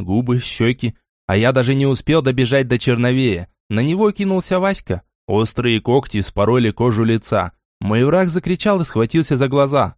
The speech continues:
упал на колени. Я попытался прорваться к Руславу, но дорогу мне преградил Черногор.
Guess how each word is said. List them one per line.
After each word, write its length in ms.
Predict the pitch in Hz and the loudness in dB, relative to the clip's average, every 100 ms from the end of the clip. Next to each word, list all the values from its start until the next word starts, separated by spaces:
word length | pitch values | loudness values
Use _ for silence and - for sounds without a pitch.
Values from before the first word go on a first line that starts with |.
| - | -8
упал 380 | 90 - 113 | -4 2 2
на 120 | 113 107 | 2 0
колени. 540 | 113 117 120 92 - _ _ _ - | 0 0 0 -2 -8 _ _ _ -8
Я 280 | 90 98 110 | -4 0 0
попытался 600 | 127 127 117 117 113 113 | 0 0 0 0 0 -2
прорваться 520 | 110 107 113 110 110 | 0 2 2 0 -4
к 60 | |
Руславу, 580 | 113 110 117 131 117 85 - _ _ | -4 -6 -2 0 0 -6 -14 _ _
но 160 | 95 101 | -6 -2
дорогу 460 | 107 104 127 139 | 0 2 2 2
мне 200 | 147 135 | 0 0
преградил 580 | 113 101 98 104 98 113 | -2 -4 -2 -2 0 -2
Черногор. 680 | - 104 107 107 110 95 90 | 0 0 0 0 0 -2 -4